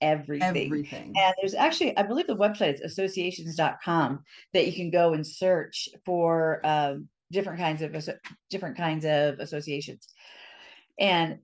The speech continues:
Speaker 1: it is amazing, like, all the different thi-, uh, things that you think, "What?"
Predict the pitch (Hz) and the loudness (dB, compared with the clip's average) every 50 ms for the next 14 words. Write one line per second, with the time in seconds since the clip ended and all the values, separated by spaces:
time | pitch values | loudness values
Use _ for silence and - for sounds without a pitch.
0 | _ - 233 254 - - _ - 202 208 202 196 196 233 320 359 254 - - 170 | _ 2 2 2 2 -2 _ 2 4 4 4 4 4 2 2 0 -2 -4 -4 -4
1 | 160 170 180 170 170 - 190 196 202 208 208 214 214 220 202 208 - 214 - 208 | -2 0 0 0 2 2 2 4 4 2 0 0 0 -2 -4 -4 -4 -2 -2 -2
2 | 208 - 311 320 403 - 262 - 262 254 254 262 233 - - _ 196 214 262 330 | -2 -2 -2 -4 -4 -4 -4 -4 -4 -2 -2 -4 -4 -4 -8 _ -6 -6 -6 -4